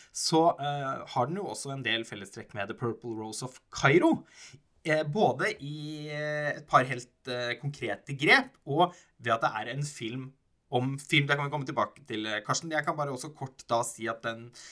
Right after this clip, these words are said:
filmen han lagde etterpå, Tokyo Godfathers, den, eh, er virkelig no-, noe helt annet. Det er på en måte Satoshi Kons, eh, sosialrealistiske fortelling, hans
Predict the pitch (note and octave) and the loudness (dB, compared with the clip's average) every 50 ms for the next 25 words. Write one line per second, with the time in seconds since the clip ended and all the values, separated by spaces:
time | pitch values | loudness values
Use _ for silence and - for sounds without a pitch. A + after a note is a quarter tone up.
0 | - - - - - C3+ A2+ A2+ A2+ A2+ A#2 A#2+ A#2+ A2+ A2+ G#2+ G2+ G#2+ G#2+ G#2+ | -20 -20 -14 -10 -8 -6 -6 -4 -2 -2 0 0 0 -4 -4 -6 -10 -8 -6 -6
1 | A2 G#2+ G#2+ G#2+ G#2+ G#2 G#2 G2+ G2+ G#2 G#2 G#2 G#2 - - A#2+ B2+ - C#3 C#3+ | -6 -6 -6 -8 -8 -8 -8 -8 -10 -10 -12 -14 -16 -18 -18 -16 -14 -12 -10 -10
2 | - - - F#3+ G3+ G3+ - D#3+ B2+ - - C3+ B2+ B2 A#2+ A2 G#2+ - - B2+ | -6 2 4 6 6 6 4 -2 -6 -6 -6 -8 -6 -4 -4 -6 -6 -6 -8 -8
3 | A#2 A#2+ F3+ A#3+ C4+ B3+ - - - _ - - - _ _ _ _ _ _ - | -2 2 4 4 4 2 -2 -8 -12 _ -20 -20 -20 _ _ _ _ _ _ 0
4 | B2+ C3 C3+ C3 C3+ C#3 C3 C3+ C3+ C3+ C#3 C3+ C3+ C3+ - F#3 F#3 G3+ C3 - | 0 0 0 -4 -8 -10 -10 -10 -8 -6 -4 -4 -2 -2 0 0 0 0 -2 -2
5 | - A2 G#2+ A2 A2+ A2+ A2 A2 G#2+ G#2+ A2 - C3 B2+ - A2+ C3 C3 C3 B2+ | -6 -4 -4 -2 -2 -4 -4 -6 -6 -8 -12 -16 -20 -18 -14 -8 -6 -6 -6 -6
6 | - D#3+ C#3 C#3 C3 B2 A2+ A#2+ - D#3 F#3 C4 C#4+ - - - - D3+ D#3 D#3+ | -6 -4 -4 -2 0 0 0 6 8 10 10 10 8 6 -4 -6 -2 0 2 2
7 | E3+ E3+ E3+ E3 - E3+ D#3+ C3+ - A#2+ A#2 - C3+ - - A2+ - - G#2+ - | 2 0 -2 -4 -10 -10 -10 -10 -10 -8 -8 -8 -8 -8 -8 -10 -10 -10 -10 -8
8 | A#2+ A#2 A#2 A2+ - - - - - - B2 A#2 A#2 A#2+ - _ - - - - | -8 -8 -6 -6 -8 -8 -8 -8 -6 -4 0 0 0 -2 -4 _ -20 -20 -8 -4
9 | - - D#3 C#3+ - D3+ A2+ G2 F#2+ F#2+ G2+ G2+ G2+ G#2 G#2+ G#2 - - _ _ | -2 0 2 2 4 4 4 4 4 0 -4 -10 -10 -6 -4 -4 -4 -4 _ _
10 | - A#2 A2 - - - - A2+ A2 G#2 - - B2 - - G#2+ G2+ D#3+ F#3+ B3 | -8 -6 -4 -6 -6 -6 -4 -4 -2 -4 -4 -6 -12 -10 -8 -2 2 4 4 4
11 | B3 - D3 C#3 B2+ B2+ - - - | 2 0 -2 -2 -2 0 -2 -2 -2